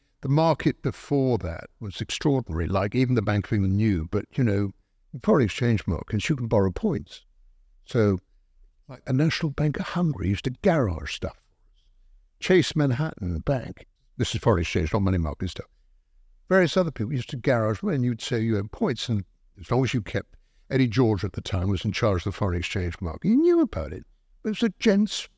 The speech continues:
way of behaving. And if he thought, "You banked too many points at X Y Z Bank," he'd ring on and say, "Well, you need to get rid of this." And I remember once at R P Martin, um, was a chap, big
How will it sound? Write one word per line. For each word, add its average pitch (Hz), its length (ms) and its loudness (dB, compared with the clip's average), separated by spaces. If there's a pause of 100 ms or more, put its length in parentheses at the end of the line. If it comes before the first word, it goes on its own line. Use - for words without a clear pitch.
(480)
way 147 200 2
of 151 140 -2
behaving. 214 680 -2 (640)
And 143 120 2
if 139 120 2
he 160 120 4
thought, 120 320 0 (120)
"You 123 140 -2
banked 104 320 0
too 117 140 0
many 95 200 2
points 92 380 -2
at 101 80 0
X 98 220 -4
Y 90 160 -2
Z 87 180 -2
Bank," 120 300 -2
he'd 139 120 0
ring 120 140 0
on 127 60 0
and 120 80 -2
say, - 100 -4
"Well, 180 380 -2
you 160 120 -2
need 165 140 2
to - 80 -16
get 185 160 -2
rid 254 140 2
of 240 100 -2
this." - 320 -20 (1120)
And 113 100 0
I 135 60 6
remember 127 400 4
once 98 400 0
at - 60 -4
R 85 120 0
P - 120 -4
Martin, 87 500 0 (260)
um, 92 320 -2 (840)
was - 100 -16
a 95 60 -4
chap, 107 360 -2 (540)
big 110 400 2